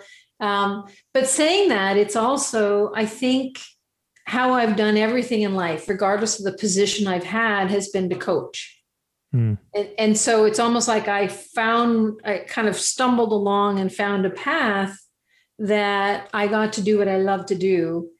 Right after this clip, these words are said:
Speaker 1: that I was doing, making it how I was doing regardless, whether I was in a sales position or a,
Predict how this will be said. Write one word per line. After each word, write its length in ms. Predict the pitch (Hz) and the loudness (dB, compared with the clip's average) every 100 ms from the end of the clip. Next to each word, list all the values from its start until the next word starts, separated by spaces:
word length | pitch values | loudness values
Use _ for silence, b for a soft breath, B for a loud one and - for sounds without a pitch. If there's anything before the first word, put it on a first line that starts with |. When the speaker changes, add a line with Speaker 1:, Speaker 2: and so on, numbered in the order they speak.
| _ - | _ -2
Speaker 1:
that 100 | 226 | 2
I 80 | 226 | 2
was 140 | 202 | 2
doing, 520 | 240 247 233 220 208 - | 2 2 2 2 0 0
making 420 | 226 247 226 220 | -2 0 0 0
it 140 | 220 | 0
how 140 | 208 214 | 0 0
I 80 | 202 | 0
was 180 | 202 | 0
doing 280 | 196 214 202 | 0 0 0
regardless, 480 | 196 202 208 190 180 | -2 0 0 -2 -2
whether 200 | 208 202 | 0 0
I 40 | |
was 140 | 190 185 | 0 0
in 100 | 190 | -2
a 60 | |
sales 420 | 180 240 233 226 226 | -2 2 4 2 0
position 580 | 220 196 190 220 202 | -2 0 0 0 0
or 180 | 180 175 | 0 2
a, 240 | 175 175 | 0 0